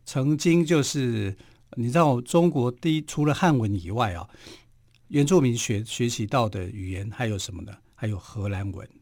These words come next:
很奇怪啊，就是他们第一个学习到的语言竟然是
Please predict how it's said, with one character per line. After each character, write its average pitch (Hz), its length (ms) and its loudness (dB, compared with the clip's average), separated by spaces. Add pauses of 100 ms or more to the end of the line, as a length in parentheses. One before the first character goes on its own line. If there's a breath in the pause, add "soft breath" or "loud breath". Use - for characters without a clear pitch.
(960)
很 98 80 -6
奇 - 140 -6
怪 117 200 0
啊， 87 220 -6 (140)
就 131 140 -8
是 123 200 -2 (220 soft breath)
他 147 140 2
们 139 160 4 (100)
第 160 140 4
一 151 40 2
个 143 160 4
学 120 220 0
习 120 180 -2
到 123 200 0
的 107 100 -4
语 90 220 -8
言 101 200 -4
竟 139 200 -4
然 101 120 -2
是 101 240 -4